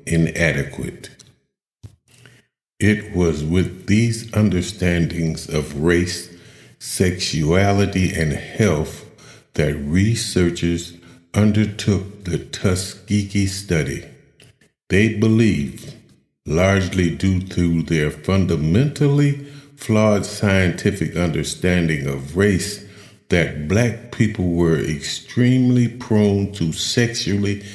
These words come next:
transmitted infections like syphilis.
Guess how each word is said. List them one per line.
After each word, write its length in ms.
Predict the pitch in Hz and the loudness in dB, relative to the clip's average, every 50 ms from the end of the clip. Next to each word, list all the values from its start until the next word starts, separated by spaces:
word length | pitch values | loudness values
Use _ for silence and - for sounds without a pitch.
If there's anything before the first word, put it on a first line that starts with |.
| - - - - - | -18 -20 -20 -18 -12
transmitted 1300 | - - - - 101 98 98 98 95 95 92 90 - - 95 92 92 90 90 90 85 - - - - - - - | -12 -4 0 2 4 4 4 4 4 2 2 0 -2 0 0 2 2 2 2 0 -2 -4 -6 -12 -18 -20 -10 -6
infections 1080 | - 85 85 80 - - - - 92 - - - - - 78 71 69 65 - - - - - - - - - | -4 -2 -2 -4 -4 -2 0 0 0 0 -2 -4 -4 -2 -2 -2 -2 -2 -6 -10 -14 -20 -20 -20 -20 -10 -4
like 280 | 85 80 73 67 - | -4 -2 -2 -4 -8
syphilis. 840 | - - - - - 135 - - - - 71 117 - - - - | -10 -10 -4 0 0 0 0 -2 -4 -6 -6 -6 -8 -10 -12 -14